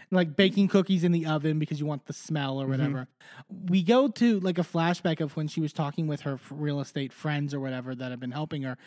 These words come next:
Speaker 1: and this guy, Dave Archuleta, who, I mentioned it earlier. Um, I wanna issue a formal apology to Sheree Whitfield,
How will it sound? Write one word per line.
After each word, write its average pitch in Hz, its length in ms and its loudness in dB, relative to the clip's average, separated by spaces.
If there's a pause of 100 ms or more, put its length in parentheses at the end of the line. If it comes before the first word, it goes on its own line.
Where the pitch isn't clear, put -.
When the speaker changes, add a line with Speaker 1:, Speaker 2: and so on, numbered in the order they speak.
(280)
Speaker 1:
and 175 140 4
this 165 140 2
guy, 165 220 2
Dave 151 300 0
Archuleta, 156 640 0 (380)
who, 214 380 6 (960)
I 196 80 6
mentioned 202 320 2
it - 80 -12
earlier. 127 340 -8 (580)
Um, 180 360 6
I 202 100 4
wanna 262 220 4
issue 147 420 -2
a 120 120 -6
formal 165 440 0
apology 143 760 -6
to - 200 -8
Sheree 123 420 -6
Whitfield, 151 600 -4